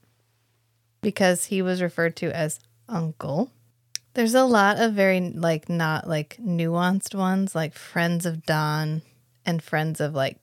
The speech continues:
Grace and stuff. Like, the, the kind of minor characters, but there were Knighties,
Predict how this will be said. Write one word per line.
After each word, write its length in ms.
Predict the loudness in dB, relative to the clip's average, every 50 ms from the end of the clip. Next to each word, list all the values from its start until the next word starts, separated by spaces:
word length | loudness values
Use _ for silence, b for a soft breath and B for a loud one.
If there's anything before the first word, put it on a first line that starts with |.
| _ _ _
Grace 640 | -8 -6 -4 -4 -4 -4 -6 -8 -10 -12 -12 -14 -16 -20 _ _ _ -12
and 200 | -8 -8 -6 -4
stuff. 340 | -4 -4 -4 -6 -6 -8 -6
Like, 340 | -6 -6 -6 -6 -10 -16 -20 b b b b b b b b b b 6
the, 180 | 6 8 8
the 120 | 6 4 2
kind 280 | 4 4 4 6 6 4
of 80 | 4 4
minor 340 | 2 2 2 2 0 -2
characters, 500 | -2 0 0 0 0 0 0 -2 -2 -2
but 140 | -4 -6 0 2
there 120 | 2 4
were 120 | 4 4
Knighties, 680 | 4 4 4 4 4 2 0 -2 -2 -4 -6 -8 -10 -14